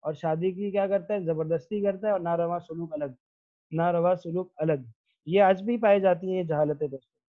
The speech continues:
तो इससे अल्लाह ताला ने मना कर दिया। तलाक की सूरत में वहर वापसी नहीं होता। तलाक हो, अब कोई सु-, तलाक देनी पड़ गई, खुदा ना खास्ता ऐसी सूरत आ गई, तो औरत से दोबारा महर का मुतालबा किया जा रहा है, ऐसा नहीं होगा।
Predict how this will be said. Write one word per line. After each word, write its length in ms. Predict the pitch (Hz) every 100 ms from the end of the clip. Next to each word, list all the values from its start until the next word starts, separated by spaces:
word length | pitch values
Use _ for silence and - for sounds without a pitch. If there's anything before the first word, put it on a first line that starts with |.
| _ _ _
तो 60 | 156
इससे 160 | -
अल्लाह 200 | 180 165
ताला 200 | 160 156
ने 80 | 165
मना 240 | 160 165 170
कर 140 | 143
दिया। 220 | 127 135 123 - - -
तलाक 320 | 170 175 214 220
की 100 | 233
सूरत 340 | 220 214 220
में 160 | 220 220
वहर 280 | 185 185 190
वापसी 300 | 175 - 180
नहीं 140 | 175
होता। 220 | 139 _ _ _ _ -
तलाक 260 | 170 185 196
हो, 140 | 208
अब 340 | 202 180 175 180 190 185 190
कोई 120 | 196
सु-, 300 | - 190 180
तलाक 320 | 175 170 185
देनी 280 | 175 185 190
पड़ 200 | 190 190
गई, 200 | 202 180
खुदा 220 | 175 170
ना 100 | 170
खास्ता 220 | 170 175
ऐसी 320 | 165 170 -
सूरत 120 | 175 - -
आ 60 | 156
गई, 160 | 202
तो 380 | 214 _ _ 165
औरत 260 | 160 190 190
से 100 | 202
दोबारा 380 | 175 170 175 185
महर 320 | 175 165 190
का 120 | 190
मुतालबा 440 | 175 151 156 156 151
किया 140 | 143
जा 120 | 131
रहा 160 | 127 _
है, 420 | _ _ _ 147
ऐसा 140 | 147
नहीं 140 | 170 185
होगा। 240 | 143 127